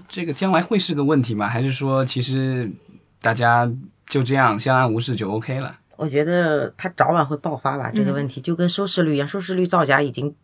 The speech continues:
Speaker 2: 不是最近一两年、十几年了吧，十几二十年的问题了，但是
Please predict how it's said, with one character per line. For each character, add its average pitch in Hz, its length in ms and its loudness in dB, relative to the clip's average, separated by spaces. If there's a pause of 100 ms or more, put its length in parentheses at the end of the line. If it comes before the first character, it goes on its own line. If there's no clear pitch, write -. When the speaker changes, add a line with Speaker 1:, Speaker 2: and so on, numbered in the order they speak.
Speaker 2:
不 156 80 -6
是 170 160 -6
最 175 180 0
近 160 160 -2
一 170 60 2
两 120 180 4
年、 113 140 -4
十 180 280 -2
几 175 140 -2
年 120 220 -2
了 123 120 -2
吧， 139 120 0
十 156 180 -8
几 160 80 -2
二 170 120 2
十 143 120 -4
年 95 160 -6
的 135 80 -6
问 131 140 -6
题 120 160 -12
了， 95 120 -8
但 175 140 -2
是 175 220 -4